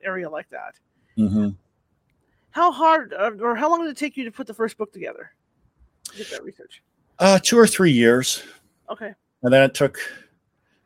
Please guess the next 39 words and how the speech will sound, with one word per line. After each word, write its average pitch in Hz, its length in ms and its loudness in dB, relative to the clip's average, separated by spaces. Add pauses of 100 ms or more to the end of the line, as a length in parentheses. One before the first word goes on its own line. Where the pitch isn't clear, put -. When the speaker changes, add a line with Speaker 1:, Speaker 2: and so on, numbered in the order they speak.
(540)
Speaker 2:
you 127 100 2
know, 120 100 6
then 120 100 4
I 120 40 2
had 123 140 0
to 123 60 -2
find 117 340 2
a 104 40 0
publisher 107 580 -2
that 104 140 -2
wanted 98 240 -6
to - 80 -16
publish 90 440 -2
it. 95 120 -8
That 156 160 2
wasn't 165 260 -2
too 139 220 0
hard. 87 440 -4
That 131 160 -4
went 143 140 -6
Speaker 1:
Okay. - 60 -18
Speaker 2:
pretty 104 240 -4 (160)
quick, 104 340 -4
but 104 220 -4
it, 110 180 -4
you 127 140 -2
know, 107 200 -2 (560)
within 147 220 0
a 131 40 4
year 127 260 4
of 110 100 0
turning 113 240 -2
in 104 80 0
the 98 80 -4
manuscript, 101 640 -8
the 101 80 -16
book 101 260 -10
was 92 160 -10
on, 82 380 -12